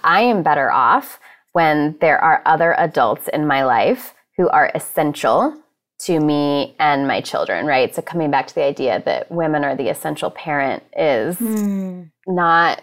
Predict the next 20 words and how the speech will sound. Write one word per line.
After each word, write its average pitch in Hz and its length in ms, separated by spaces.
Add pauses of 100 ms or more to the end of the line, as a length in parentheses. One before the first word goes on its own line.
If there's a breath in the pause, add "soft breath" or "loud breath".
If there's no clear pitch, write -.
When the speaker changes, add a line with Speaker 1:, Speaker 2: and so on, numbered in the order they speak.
Speaker 1:
helpful 175 680
<laughs> - 100
to - 240
anyone. 170 460
Actually, 180 400
that 175 200
kind 175 220
of 165 80
veneration 156 720 (420 loud breath)
is, 156 360
is 175 240
too 247 260
much 131 600
and 147 580 (100)
puts - 240
too 175 160
much 139 240
pressure, - 280
I 143 180
think, 139 440